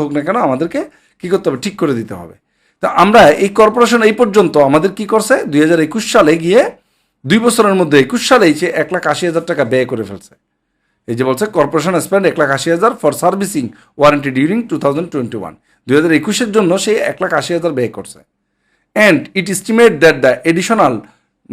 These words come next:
nine lakh will be spent in the future of the service warranties।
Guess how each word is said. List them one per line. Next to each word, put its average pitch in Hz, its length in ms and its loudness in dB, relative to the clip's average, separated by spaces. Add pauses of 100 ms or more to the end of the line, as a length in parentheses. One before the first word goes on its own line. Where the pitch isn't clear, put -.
(120)
nine 214 200 4 (140)
lakh 127 160 4 (200)
will 175 220 2
be 165 60 6 (120)
spent 151 340 0
in 151 100 0
the 147 120 -6
future 151 320 0
of 135 100 -2
the 135 140 -8
service 117 340 -6
warranties। 92 380 -14